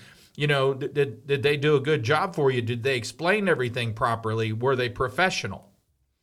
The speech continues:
So there's a million and one different ways to find out more about the competition. Drive by their building, for goodness sakes. Are there, is their lawn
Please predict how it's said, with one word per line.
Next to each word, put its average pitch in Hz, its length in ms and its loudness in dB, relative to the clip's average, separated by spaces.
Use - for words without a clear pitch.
So 160 440 4
there's 160 300 2
a 156 100 -2
million 220 420 6
and 170 220 2
one 180 260 4
different 156 380 -2
ways 135 460 0
to 139 100 -4
find 151 340 0
out 139 220 0
more 151 220 4
about 143 320 0
the 139 40 -8
competition. 139 800 -2
Drive 156 380 4
by 175 220 6
their 165 160 4
building, 170 440 4
for 123 140 -6
goodness 107 400 0
sakes. 104 400 -6
Are 143 140 4
there, 156 100 0
is 156 260 -4
their 160 160 6
lawn 190 600 0